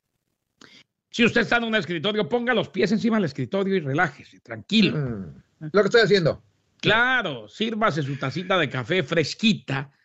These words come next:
Speaker 2: ¿Polaco?
Speaker 1: Recién hecho. Polaco también, el que usted
Speaker 2: Ok.
Speaker 1: quiera. Yo aquí le tengo variedad, ¿eh? Yo aquí le tengo variedad. <laughs> Esta gente, hombre. Yo, en todo caso, así tenemos de todo tipo, de
Speaker 2: Sí.
Speaker 1: todo tipo.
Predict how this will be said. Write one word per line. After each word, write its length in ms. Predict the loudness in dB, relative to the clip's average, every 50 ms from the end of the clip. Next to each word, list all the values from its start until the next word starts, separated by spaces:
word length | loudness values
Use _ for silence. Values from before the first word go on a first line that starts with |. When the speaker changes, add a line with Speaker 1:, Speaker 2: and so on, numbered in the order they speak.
| _ _ _ _ _ _
Speaker 2:
¿Polaco? 460 | 0 2 4 4 4 4 2 0 -2 -6 -16 -16 _ _ _ _ _ _ _ _ _ _ -10
Speaker 1:
Recién 460 | -4 0 0 0 2 2 2 2 4
hecho. 420 | 2 0 0 -2 -6 -6 -6 -4
Polaco 520 | -2 0 2 4 4 2 2 -2 -6 -8 -6
también, 540 | -6 -6 -4 -2 -2 -2 -2 -2 -6 -10 -12
el 100 | -14 -12
que 80 | -10
usted 160 | -6 -4 -4
Speaker 2:
Ok. 40 | 0
Speaker 1:
quiera. 440 | 2 2 2 2 0 -4 -10 -14 _ _ -12
Yo 120 | -4 -4
aquí 160 | -4 -2 -2 -2
le 120 | -2 0
tengo 300 | 0 0 0 0 2 2
variedad, 560 | 2 2 2 2 0 2 2 0 0 -2 -8 _ -16
¿eh? 840 | -16 -16 -16 -16 _ _ _ _ _ _ _ _ _ _ 0 0 0 -2 -4 _ _ _ _ _ _ _ -20 -18 _
Yo 140 | -4 -4 -4
aquí 160 | -2 0 0
le 80 | 0 2
tengo 220 | 2 0 0 2
variedad. 420 | 2 2 4 2 2 2 0 -2 -6 _ _ _ _ _ _ _ _ _ _
<laughs> 880 | -2 0 0 2 2 2 2 0 -2 -2 -6 -6 -6 -6 -4 -4 -6 -2
Esta 280 | -2 -4 -2 0 -2 -2
gente, 360 | -2 -2 -6 -8 -8 -12 -14
hombre. 200 | -14 -14 -18 -18 -18 -18 -16 -16 -14 -16 -12 _ -2
Yo, 100 | -2 -2 -2 -4 -12 -20 -20 -20 -20 -20 _ _ _ _ 2
en 340 | 2 2 2 0 0 0
todo 320 | 0 0 0 2 0 -2 -2
caso, 240 | -2 -2 -2 -2 -2
así 240 | -4 -4 -6 -8 -8
tenemos 340 | -6 -4 -4 -2 -2 -2 -2
de 100 | -2 -2
todo 260 | 0 0 0 0 2
tipo, 580 | 2 2 0 0 -4 -6 -6 -6 -8 -12 _ _ _ _ _
de 160 | -2 0 0
Speaker 2:
Sí. 60 | 2
Speaker 1:
todo 280 | 4 4 4 4 4 2
tipo. 600 | 0 -2 -2 -2 -4 -4 -6 -6 -6 -8 -12 _